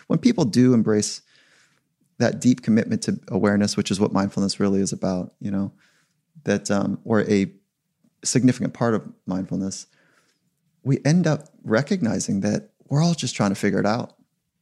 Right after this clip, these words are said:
Like, we're, we're just trying to do our very best based on our genetic gifts and,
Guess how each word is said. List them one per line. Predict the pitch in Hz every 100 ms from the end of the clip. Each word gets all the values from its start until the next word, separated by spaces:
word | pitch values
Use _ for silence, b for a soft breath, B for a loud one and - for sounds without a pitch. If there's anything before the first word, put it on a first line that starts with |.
| _ _ _ _ _ _ _
Like, | 117 107 _ _ _ _ _ _ _ _ _ _ 143
we're, | 147 -
we're | 147
just | 147 185 151
trying | - 123 127
to | 101
do | 113 113
our | 101
very | - 107 101
best | 110 117 101 -
based | 139 -
on | 127
our | 117
genetic | - 107 123 127 -
gifts | 120 127 - 101
and, | 104 101